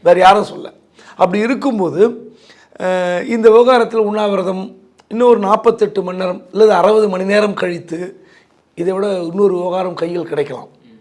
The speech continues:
So நீங்க அப்போ என்ன பண்ணீங்கன்னா, கள்ளச்சாராயம் சம்பந்தமாக,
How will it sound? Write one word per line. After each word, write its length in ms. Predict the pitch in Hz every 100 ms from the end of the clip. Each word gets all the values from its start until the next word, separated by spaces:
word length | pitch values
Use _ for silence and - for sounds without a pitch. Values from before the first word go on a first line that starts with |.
| _ _ _ _
So 460 | - 175 208 - -
நீங்க 180 | 202 190
அப்போ 200 | 190 214
என்ன 160 | 220
பண்ணீங்கன்னா, 420 | 196 196 185 190 185
கள்ளச்சாராயம் 840 | 165 220 226 - 214 202 202 202
சம்பந்தமாக, 840 | 180 175 185 185 165 156 139 135